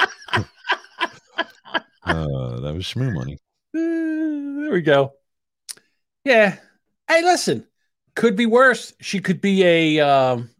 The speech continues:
Speaker 2: at twenty-four, she could be s-, well, maybe, I don't even know what her real job. That's not, that's, her real job's probably some,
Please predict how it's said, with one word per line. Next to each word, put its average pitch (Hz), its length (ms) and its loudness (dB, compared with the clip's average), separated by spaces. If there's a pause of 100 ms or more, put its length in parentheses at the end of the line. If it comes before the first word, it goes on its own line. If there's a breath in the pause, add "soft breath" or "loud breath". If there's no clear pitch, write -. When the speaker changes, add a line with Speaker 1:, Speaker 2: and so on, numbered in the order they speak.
(140)
Speaker 2:
at 147 120 -6
twenty-four, 208 680 0
she - 220 -10
could 135 240 -10
be 156 100 -6
s-, - 180 -14
well, 147 140 -6
maybe, 127 260 -6
I - 100 -2
don't 165 120 -2
even 110 120 -6
know 113 60 -4
what 113 120 -4
her 101 80 -10
real 127 180 -4
job. - 280 -10
That's 226 220 -8
not, - 200 -10
that's, 165 200 -4
her 143 140 -4
real 160 200 2
job's 110 300 -6
probably 113 240 -10
some, 117 300 -10